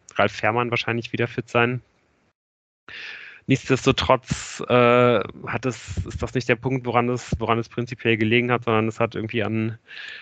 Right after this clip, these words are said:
ähm, ja, es, es, es hat eben daran gelegen, dass einfach sehr, sehr viele Dinge wieder nicht funktioniert haben und dass man auch wieder vor alte Probleme gestellt wurde. Und das ist vor allen Dingen die Defensive,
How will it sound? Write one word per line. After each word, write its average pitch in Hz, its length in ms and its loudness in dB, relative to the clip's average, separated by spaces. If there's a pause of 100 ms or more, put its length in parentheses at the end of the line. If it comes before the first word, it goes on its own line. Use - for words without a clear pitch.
(300)
ähm, 123 640 4
ja, 135 160 6
es, 107 80 -2
es, - 540 -16
es 120 140 -8
hat 120 120 0
eben 127 120 -2
daran 123 220 2
gelegen, 123 300 4
dass 123 160 -2
einfach 117 200 -2
sehr, 131 160 -2
sehr 131 120 0
viele 123 260 0
Dinge 104 240 -2
wieder 98 160 0
nicht 95 160 -4
funktioniert 107 420 -4
haben 113 160 4
und 110 60 -2
dass 107 160 -6
man 117 100 0
auch 110 160 -2
wieder 117 200 0
vor - 160 0
alte 113 160 -2
Probleme 123 440 2
gestellt 123 400 4
wurde. 117 460 4
Und 110 240 0
das - 140 -8
ist - 100 -10
vor - 200 2
allen 107 120 4
Dingen 113 140 2
die 113 100 -6
Defensive, 127 760 2